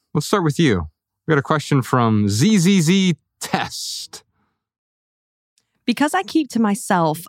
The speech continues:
Speaker 2: others misinterpret that as me being mysterious and want to pry. How do I keep other people out of my business?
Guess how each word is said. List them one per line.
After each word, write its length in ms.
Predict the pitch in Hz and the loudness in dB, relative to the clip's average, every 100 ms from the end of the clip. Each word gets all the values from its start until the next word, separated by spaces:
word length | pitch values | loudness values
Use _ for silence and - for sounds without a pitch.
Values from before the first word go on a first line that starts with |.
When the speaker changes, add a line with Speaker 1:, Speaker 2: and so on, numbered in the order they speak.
| _ | _
Speaker 2:
others 400 | 311 370 403 - | -2 0 -4 0
misinterpret 640 | 294 - 294 302 294 285 | 0 2 0 0 0 0
that 200 | 254 233 - | 0 0 0
as 180 | 214 196 | -2 0
me 160 | 220 | -4
being 480 | 269 262 247 226 208 - | -2 0 2 0 -2 0
mysterious 960 | 190 185 - 220 170 131 - - - - | 0 0 -4 0 0 0 -4 -8 -12 -4
and 300 | 180 185 185 | 0 2 0
want 220 | 180 233 | 0 0
to 40 | 208 | 0
pry. 460 | - 220 156 85 - _ _ _ _ | 0 0 0 -2 -10 _ _ _ _
How 140 | 226 349 | -2 0
do 100 | 415 | -2
I 100 | 359 | -2
keep 280 | - 285 - - | -2 -2 -4 -4
other 220 | 202 214 | -2 0
people 380 | 220 196 185 - - | -2 -2 -2 -2 -2
out 140 | 170 | 0
of 40 | |
my 120 | 165 147 | 0 0
business? 600 | 127 - - - - | -2 -4 -6 -8 -10